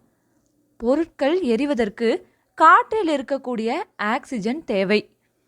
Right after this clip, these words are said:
குவளைக்கு உள்ள இருந்த ஆக்சிஜன் பயன்படுத்தப்பட்டு விட்டதனால மெழுகுவர்த்தி கொஞ்ச நேரத்திலேயே அணைஞ்சிடுது. ஆனா வெளியில் இருக்கக்கூடிய மெழுகுவர்த்தி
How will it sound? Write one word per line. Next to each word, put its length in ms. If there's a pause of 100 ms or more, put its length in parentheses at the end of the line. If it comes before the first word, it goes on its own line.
(760)
குவளைக்கு 640
உள்ள 480
இருந்த 560
ஆக்சிஜன் 760 (100)
பயன்படுத்தப்பட்டு 880
விட்டதனால 680 (440)
மெழுகுவர்த்தி 920
கொஞ்ச 320
நேரத்திலேயே 540
அணைஞ்சிடுது. 680 (1500)
ஆனா 600
வெளியில் 640
இருக்கக்கூடிய 420
மெழுகுவர்த்தி 800